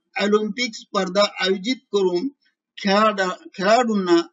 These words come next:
वेगवेगळ्या प्रकारचं उत्तेजन मिळावं आणि महाराष्ट्राचे खेळाडू राष्ट्रीय पातळीवर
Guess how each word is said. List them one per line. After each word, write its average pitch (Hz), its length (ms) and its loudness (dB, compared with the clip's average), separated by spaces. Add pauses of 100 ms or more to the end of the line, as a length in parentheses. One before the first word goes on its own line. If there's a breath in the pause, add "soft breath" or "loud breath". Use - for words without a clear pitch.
(460)
वेगवेगळ्या 226 460 0
प्रकारचं 185 560 -6
उत्तेजन 233 760 -4
मिळावं 190 380 4
आणि 196 280 -2
महाराष्ट्राचे 208 920 -2
खेळाडू 180 480 -4
राष्ट्रीय 185 440 -4
पातळीवर 185 600 -4